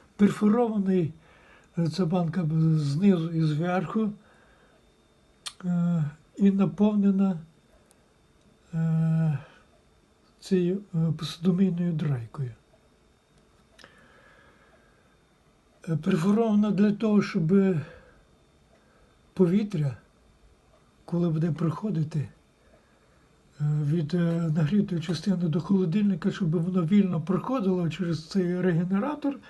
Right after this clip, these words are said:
І функція цього регенератора полягає, тобто цієї посудомийної драйки, полягає в тому, щоб, е, акумулювати в собі,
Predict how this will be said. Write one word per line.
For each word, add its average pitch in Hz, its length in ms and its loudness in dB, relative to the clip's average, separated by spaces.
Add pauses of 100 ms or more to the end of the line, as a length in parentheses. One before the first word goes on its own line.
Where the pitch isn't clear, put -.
(640)
І 208 260 4
функція 226 540 -2
цього 214 340 0
регенератора 202 840 2 (1600)
полягає, 190 840 2
тобто 190 560 2
цієї 180 500 2
посудомийної 170 800 -2
драйки, 208 580 0 (920)
полягає 202 500 6
в 165 100 -2
тому, 202 320 2
щоб, 185 300 0
е, 185 160 4 (1160)
акумулювати 202 840 4
в 135 100 -2
собі, 160 560 0